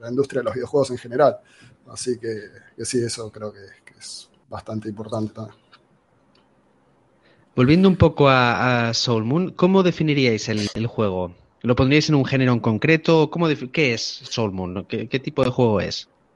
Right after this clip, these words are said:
Speaker 1: Es un shooter, eh, por equipos, ¿no? Eh, de dos bandos, ¿no? Soul y Moon,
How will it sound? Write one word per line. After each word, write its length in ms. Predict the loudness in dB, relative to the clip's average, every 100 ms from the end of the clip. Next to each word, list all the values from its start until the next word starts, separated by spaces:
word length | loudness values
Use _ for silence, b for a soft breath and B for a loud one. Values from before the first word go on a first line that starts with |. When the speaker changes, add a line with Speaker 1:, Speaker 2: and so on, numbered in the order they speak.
| _ _ _ _ _ -20 -20 _ _ _ _ _ -14
Speaker 1:
Es 320 | -4 -2 2
un 320 | 4 6 6
shooter, 680 | 4 4 2 8 8 8 6 0
eh, 500 | 0 0 -2 -4 -6
por 160 | -6
equipos, 640 | -4 -2 4 6 4 -2 -18
¿no? 320 | -8 -4 -4 -4 -6
Eh, 260 | -6 -4
de 80 | -2
dos 160 | -2 2
bandos, 520 | 4 6 6 6 0
¿no? 200 | -6 -4
Soul 340 | -2 2 2
y 40 | 4
Moon, 360 | 6 6 4